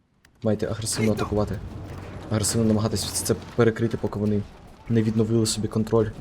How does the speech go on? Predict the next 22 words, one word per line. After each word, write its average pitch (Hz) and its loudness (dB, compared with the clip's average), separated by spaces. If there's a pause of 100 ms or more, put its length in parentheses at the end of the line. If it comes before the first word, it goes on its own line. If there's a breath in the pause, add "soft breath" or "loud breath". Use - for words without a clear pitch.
(580)
Так, 95 -6
все, - -6
вперед, - -6
вперед, - -6
вперед. - -10 (580)
Наступний 107 -2
Еквадор 101 0
буде. 95 -2
Так, 92 -8
ти - -10
також - -4
сюди 92 -2
приєднуй-, 98 -6
приєднуйся. 120 -4 (680)
Нам 101 -10
треба 101 -4
швидко - -6
їх 101 -4
тут, - -8 (400)
швидко - -12
закрити. 104 -6 (680)
Агресивно. 104 -4